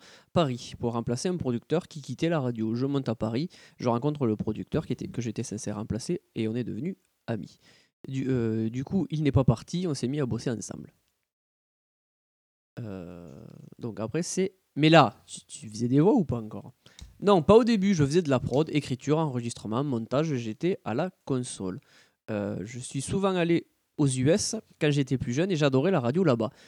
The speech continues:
Je voulais essayer de reproduire le son de ces radios avec des grosses voix et des traitements de son très typiques U S. Donc on a monté des traitements de son à la radio avec des gros harmoniseurs et ce genre de choses. On a fait un casting,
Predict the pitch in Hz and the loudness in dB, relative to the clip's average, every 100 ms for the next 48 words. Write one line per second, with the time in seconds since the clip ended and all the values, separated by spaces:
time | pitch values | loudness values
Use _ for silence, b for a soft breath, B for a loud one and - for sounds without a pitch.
0 | b - 139 160 170 - 226 185 175 - | b -2 2 6 6 6 4 6 6 8
1 | 185 175 147 131 220 220 151 147 120 147 | 8 8 6 6 2 2 0 2 2 6
2 | 160 120 117 117 113 131 123 123 131 123 | 6 4 0 -2 2 4 4 4 4 4
3 | 113 B B 156 233 - 233 - 220 226 | 2 B B 0 0 2 0 2 0 0
4 | 170 160 190 175 - 233 - 127 233 - | 0 0 0 0 0 -2 -2 -4 -4 -4
5 | 170 147 135 - - 180 156 143 131 139 | 2 4 4 2 -2 0 0 2 2 0
6 | 147 175 143 - 113 117 113 113 - 156 | 0 0 -2 -2 -6 -6 -6 -4 -2 -2
7 | - 147 170 127 127 202 269 B B B | 4 6 8 6 6 4 4 B B B
8 | 131 131 117 127 165 170 131 117 113 107 | -2 -2 -2 -4 -2 -2 -2 -2 -2 2
9 | 175 - - b b b b 131 135 147 | 2 0 -14 b b b b -2 2 4
10 | 202 165 139 123 110 135 143 175 160 143 | 4 4 2 -2 -2 -2 0 2 2 0
11 | - 156 151 127 | -2 -4 -4 -4